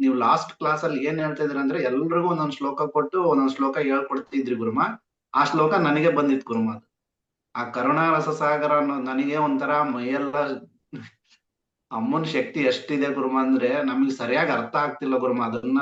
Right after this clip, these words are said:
ಸರಿಯಾಗಿ ನೋಡ್ತಿಲ್ಲ ಅಂತ ಅನಿಸ್ತಿದೆ ನನಗೆ. ಒಂದೊಂದು ಶ್ಲೋಕ ಆಗ್ತಿದ್ದಂಗೂ ಒಂದೊಂದು ಬೆನಿಫಿಟ್ ಬರ್ತಾ ಇದೆ ನಮಗೆ, ಒಳ್ಳೇದ್ ಆಗ್ತಾ ಇದೆ, ಅದನ್ನ ಅಬ್ಸರ್ವ್ ಮಾಡ್ತಾ ಇಲ್ಲ ಅಂತ ಅನಿಸ್ತು ಗುರುಮ. But ನನಗೆ ಅದು ಕ್ಲೀನ್ ಆಗಿ ಅರ್ಥ ಆಯ್ತು.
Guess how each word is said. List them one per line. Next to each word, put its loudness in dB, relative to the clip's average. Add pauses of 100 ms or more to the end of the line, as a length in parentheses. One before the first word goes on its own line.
(100)
ಸರಿಯಾಗಿ 0
ನೋಡ್ತಿಲ್ಲ 0
ಅಂತ 2
ಅನಿಸ್ತಿದೆ -4
ನನಗೆ. -6 (540)
ಒಂದೊಂದು 2
ಶ್ಲೋಕ 4
ಆಗ್ತಿದ್ದಂಗೂ 2
ಒಂದೊಂದು 4
ಬೆನಿಫಿಟ್ -2
ಬರ್ತಾ 0
ಇದೆ 4
ನಮಗೆ, 0
ಒಳ್ಳೇದ್ 4
ಆಗ್ತಾ -2
ಇದೆ, 0
ಅದನ್ನ -2
ಅಬ್ಸರ್ವ್ -2
ಮಾಡ್ತಾ 0
ಇಲ್ಲ 0
ಅಂತ -6 (100)
ಅನಿಸ್ತು -8
ಗುರುಮ. -8 (480)
But 2
ನನಗೆ 6
ಅದು 2
ಕ್ಲೀನ್ 0
ಆಗಿ 2
ಅರ್ಥ -4
ಆಯ್ತು. 0